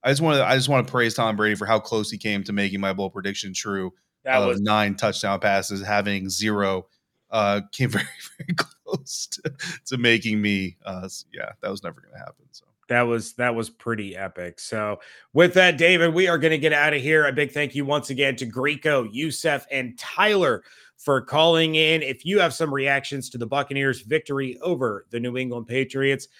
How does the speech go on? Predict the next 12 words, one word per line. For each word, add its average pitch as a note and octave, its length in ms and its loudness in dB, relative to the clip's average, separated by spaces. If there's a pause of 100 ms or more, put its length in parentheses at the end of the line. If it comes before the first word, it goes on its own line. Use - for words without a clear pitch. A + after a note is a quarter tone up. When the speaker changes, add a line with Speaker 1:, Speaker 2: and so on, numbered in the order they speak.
(160)
Speaker 2:
you A#2+ 80 -12
can A#2+ 160 -6
send D3 240 -2
us C3+ 100 -6
an B2 180 -16
email B2+ 380 -2
to - 120 -10
lockedonbuckspodcast A#2+ 1400 -4
at A2 160 -8
gmail B2+ 640 -4
dot C3 340 0
com D3 320 4